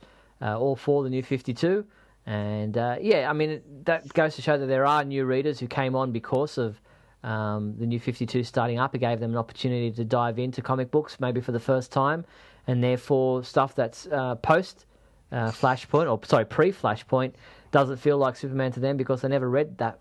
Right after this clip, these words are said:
version of Superman. So thank you, Robbie, for your input. Uh, I guess that's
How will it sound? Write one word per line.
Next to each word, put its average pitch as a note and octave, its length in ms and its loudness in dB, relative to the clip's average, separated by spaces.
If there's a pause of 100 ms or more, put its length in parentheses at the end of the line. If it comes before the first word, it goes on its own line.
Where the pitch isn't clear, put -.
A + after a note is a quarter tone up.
version A2+ 320 -2
of A2 60 -4
Superman. A2 460 -4
So A#2 380 -2 (380)
thank C3+ 200 0
you, B2+ 120 2
Robbie, C3 260 2
for B2+ 320 2
your C3 320 2
input. D3 480 0 (360)
Uh, C#3+ 440 2 (320)
I D3+ 80 2
guess E3+ 160 0
that's D#3 320 -2